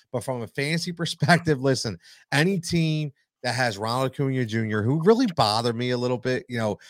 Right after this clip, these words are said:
from a baseball standpoint, I think he got very lackadaisical and lazy in those playoffs, which I, I, I really didn't like. Uh, but listen, from a D F S perspective,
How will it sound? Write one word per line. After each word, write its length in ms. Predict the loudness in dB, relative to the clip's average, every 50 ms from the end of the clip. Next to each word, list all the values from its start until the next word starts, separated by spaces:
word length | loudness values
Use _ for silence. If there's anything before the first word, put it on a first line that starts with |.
| -20 -20 _ -6
from 160 | -4 -2 -2
a 100 | -2 -4 -4
baseball 440 | -6 -4 -4 -4 -4 -4 -4 -4 -4
standpoint, 520 | -4 -4 -4 -4 -6 -6 -6 -4 -4 -4
I 40 | -4
think 140 | -6 -6 -8
he 60 | -4
got 240 | -2 -2 -2 -4 -4
very 320 | -6 -6 -6 -6 -6 -6
lackadaisical 800 | -6 -4 -4 -4 -6 -8 -10 -14 -12 -10 -10 -10 -10 -10 -10 -10
and 80 | -8 -8
lazy 340 | -8 -8 -8 -8 -8 -10 -10
in 80 | -10
those 160 | -10 -10 -10
playoffs, 480 | -10 -10 -8 -6 -2 -2 -2 -2 -4 -6
which 140 | -10 -8 -6
I, 180 | -6 -6 -6 -6 _ _ _ _ _ _ _
I, 140 | -2 0 0 0 2
I 80 | 2 2
really 300 | 2 4 4 4 6 4
didn't 180 | 4 2 0
like. 380 | 0 0 2 2 2 2 -2 -8 _ -20 -20 -20 _
Uh, 280 | -4 -2 0 0 0 -2
but 340 | 0 2 4 4 4 2 _ _ -8
listen, 380 | -6 -6 -6 -6 -8 -10 -12 -14 _ _ _ _ _
from 160 | -2 0 0
a 80 | 0 -2 -2 -2
D 140 | 0 0
F 120 | 0 0 0
S 160 | -2 -4 -4
perspective, 600 | -6 -8 -8 -6 -4 -4 -2 0 0 0 0 -2